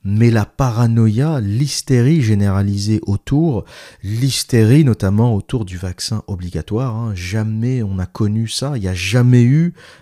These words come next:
euh, de vaccin pour adultes obligatoire. Et pourtant, ça existe depuis longtemps, les vaccins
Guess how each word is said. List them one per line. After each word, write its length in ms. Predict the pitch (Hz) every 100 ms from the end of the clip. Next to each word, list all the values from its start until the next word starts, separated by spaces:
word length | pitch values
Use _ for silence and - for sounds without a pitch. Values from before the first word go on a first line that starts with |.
| -
euh, 400 | 104 101 98 95
de 140 | 92 104
vaccin 500 | 98 104 - - 131
pour 280 | - 110 95
adultes 500 | 107 117 170 143 - _ _
obligatoire. 920 | 110 104 101 101 92 120 139 - 110 _ _ _ _ _ _ _ _
Et 220 | 120 117 110
pourtant, 340 | 113 104 185
ça 160 | - 110
existe 380 | 98 143 -
depuis 580 | 98 98 - - 98 98
longtemps, 480 | 101 143 143 185 117
les 180 | 87 92
vaccins 520 | 90 95 - - 113